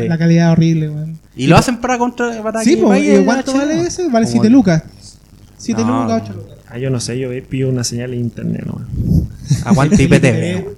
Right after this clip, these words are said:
Speaker 2: aguante I P T V.
Speaker 1: I P T V locura.
Speaker 2: Sí, ya para terminar mi descargo, eh, no sé si los clubes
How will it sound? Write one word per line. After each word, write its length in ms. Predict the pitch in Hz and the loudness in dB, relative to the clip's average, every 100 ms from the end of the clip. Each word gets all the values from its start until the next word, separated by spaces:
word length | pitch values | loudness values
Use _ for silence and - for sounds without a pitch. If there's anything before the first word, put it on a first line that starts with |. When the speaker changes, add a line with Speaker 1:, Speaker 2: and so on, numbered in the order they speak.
| - | -14
Speaker 2:
aguante 300 | 117 117 123 | -8 -8 -6
I 20 | 117 | -6
P 120 | 110 | -8
T 60 | 107 | -12
V. 60 | - - | -10 0
Speaker 1:
I 80 | |
P 80 | 160 | 4
T 60 | 165 | 8
V 120 | 170 | 8
locura. 320 | 170 156 170 | 8 6 2
Speaker 2:
Sí, 200 | 160 135 139 | -2 -4 -4
ya 120 | 175 | 0
para 140 | 180 | 2
terminar 400 | 170 175 175 185 | 2 0 2 0
mi 400 | 185 180 175 170 | 2 2 2 2
descargo, 600 | 170 156 - 175 165 143 - - - - - - | 0 -2 -2 -2 -2 -4 -12 -20 -20 -20 -20 -8
eh, 720 | 117 123 123 123 120 117 117 107 - - | -4 -2 -2 -2 -2 -6 -10 -16 -18 -8
no 120 | 120 | -6
sé 180 | - 139 | -2 -2
si 120 | 143 | -2
los 160 | 131 - | -4 -4
clubes 500 | 135 143 139 135 | -2 0 0 -2